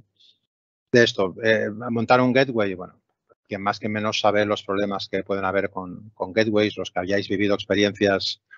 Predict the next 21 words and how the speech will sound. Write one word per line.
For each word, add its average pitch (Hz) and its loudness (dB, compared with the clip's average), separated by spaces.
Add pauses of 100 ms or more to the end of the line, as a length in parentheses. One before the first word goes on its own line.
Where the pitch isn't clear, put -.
(380)
en 113 0
vidas 110 6
anteriores, 104 4
supongo, 95 -4 (160)
porque - -12
ahora 92 -4
ya 92 -4
no, 92 -4
no 101 -2
debería 95 2
ser 95 0
así, 98 2 (400)
de 92 0
estar, 98 4
eh, 95 4
coexistiendo 101 0
entornos 98 -2
híbridos 101 2
de, 92 -2
de 92 -4
SharePoint, 101 -2